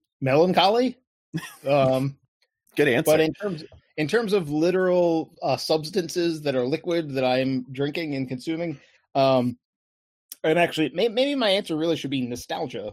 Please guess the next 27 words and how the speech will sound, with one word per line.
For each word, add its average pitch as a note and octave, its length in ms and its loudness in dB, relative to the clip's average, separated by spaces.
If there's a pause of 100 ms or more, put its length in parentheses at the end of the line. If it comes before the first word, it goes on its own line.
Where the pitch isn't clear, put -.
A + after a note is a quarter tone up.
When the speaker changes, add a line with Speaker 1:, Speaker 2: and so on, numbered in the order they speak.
Speaker 1:
because, B2+ 640 -2 (400)
uh, B2+ 260 4
I C#3 80 2
got E3 180 4
into D#3 120 -2
a C#3 80 -2
conversation D#3+ 600 -2
over C#3 140 -4
the C3+ 80 0
weekend C3 460 0
that B2 120 -4
took - 160 -6
me D3+ 120 -2
back C3+ 260 0
to - 100 -6
a C3 60 -2
specific A#3 480 -6
time D3 240 0
and B2 100 -2
place, B2+ 520 -2
and C#3 120 -4
that D3 160 -2
specific D#3 440 -4
time D3+ 160 0
and B2+ 100 -4
place C#3+ 240 2
was C3 320 2